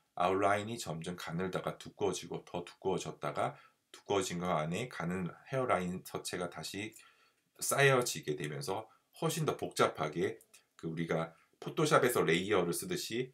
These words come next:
계속, 계속 쌓이면서 서체가 더 복-, 복잡해지는 구조를 따르고 있죠. 그쵸?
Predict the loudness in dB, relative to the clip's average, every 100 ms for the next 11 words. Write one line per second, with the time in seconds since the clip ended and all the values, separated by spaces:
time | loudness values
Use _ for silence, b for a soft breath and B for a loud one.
0 | _ -10 -6 -6 -8 -8 -6 2 4 4
1 | 2 -2 -4 -6 -4 -2 -2 -4 -6 -6
2 | -10 -16 -16 -12 -2 0 2 0 -2 -8
3 | -10 -6 -6 -4 -2 0 0 -2 -8 -14
4 | -12 -10